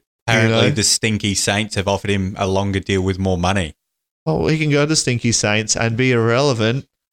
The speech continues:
Speaker 2: or he can stay in the team that has had the highest crowds all year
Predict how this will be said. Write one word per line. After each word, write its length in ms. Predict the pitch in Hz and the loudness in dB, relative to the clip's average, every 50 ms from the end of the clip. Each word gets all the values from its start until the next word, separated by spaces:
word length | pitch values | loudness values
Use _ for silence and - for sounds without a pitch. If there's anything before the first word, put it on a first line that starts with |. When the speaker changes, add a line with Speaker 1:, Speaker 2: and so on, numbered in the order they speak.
| _ _ _ - | _ _ _ -2
Speaker 2:
or 360 | 131 135 143 139 123 120 120 | 0 2 4 4 4 4 2
he 120 | 131 127 117 | 2 0 0
can 100 | 127 120 | 0 0
stay 440 | - - 135 127 123 123 123 127 | 0 2 2 2 4 4 4 2
in 460 | 123 - - - 127 123 123 120 120 120 | 2 0 -2 -2 -2 0 2 2 2 2
the 120 | 120 120 | 2 2
team 400 | 117 - 135 127 127 123 120 120 | 2 0 0 0 0 0 0 0
that 200 | 117 117 117 - | 2 2 0 2
has 260 | 113 120 117 120 113 - | 2 0 0 0 0 0
had 200 | 131 123 120 107 | 0 0 0 0
the 80 | 117 113 | -2 0
highest 380 | 123 120 123 120 120 - - | 0 2 2 2 0 -2 -4
crowds 400 | - - 123 120 117 120 107 - - | -2 0 2 2 2 2 0 -2 -4
all 280 | - 131 135 135 131 | -2 0 2 2 2
year 320 | 127 135 139 120 113 110 | 2 2 2 2 2 0